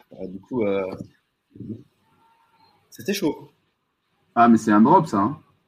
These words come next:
Speaker 1: Darius Williams, bah, c-, non, d'après le commentateur, il a
Speaker 2: Ah non, non, c'est vrai, non, belle défense, belle défense, belle
Speaker 1: Ouais,
Speaker 2: défense.
Speaker 1: c'était une belle défense. La passe a été, euh, cassée, comme on dirait.
Speaker 2: Ouais. Non, bien défendu.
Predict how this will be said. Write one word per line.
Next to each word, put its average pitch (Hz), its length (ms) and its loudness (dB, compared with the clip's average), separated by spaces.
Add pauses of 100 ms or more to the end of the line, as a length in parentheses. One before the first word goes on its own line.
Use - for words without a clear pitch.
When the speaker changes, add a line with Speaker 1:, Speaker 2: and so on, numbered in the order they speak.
(480)
Speaker 1:
Darius 120 360 -10
Williams, 131 360 -10
bah, 139 300 -8
c-, - 240 -12
non, 127 380 -10
d'après 113 260 -10
le 113 60 -12
commentateur, 123 560 -8
il 110 180 -6
a 104 560 -2
Speaker 2:
Ah 156 160 6
non, 165 240 6
non, 160 160 2
c'est 151 160 -2
vrai, 120 180 -4
non, 175 200 -2
belle 139 160 2
défense, 151 500 -6 (100)
belle 151 160 -6
défense, 165 380 -2
belle 135 80 -14
Speaker 1:
Ouais, 117 120 -8
Speaker 2:
défense. - 160 -12
Speaker 1:
c'était 117 100 -10
une 113 80 -8
belle 123 160 -4
défense. 113 560 -10
La 110 100 -12
passe 123 280 -8
a - 20 -2
été, 104 320 -4
euh, 101 200 -4 (240)
cassée, 147 400 -4
comme 98 200 -10
on 98 80 -10
dirait. 95 240 -10 (920)
Speaker 2:
Ouais. 127 220 -4 (1080)
Non, 151 160 -4
bien 180 160 4
défendu. 180 420 -2